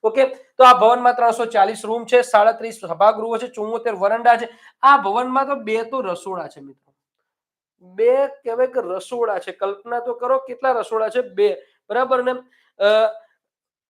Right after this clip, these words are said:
પછી મિત્રો આ ભવનમાં સાડત્રીસ ફુવારા છે.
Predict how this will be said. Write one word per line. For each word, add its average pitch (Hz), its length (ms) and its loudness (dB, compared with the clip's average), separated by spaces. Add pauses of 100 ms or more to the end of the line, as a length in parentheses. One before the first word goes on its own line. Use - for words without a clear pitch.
(140)
પછી 262 300 -4
મિત્રો 320 300 -4
આ 277 200 4
ભવનમાં 262 560 2 (100)
સાડત્રીસ 254 760 0 (180)
ફુવારા 196 440 -2
છે. 127 240 -20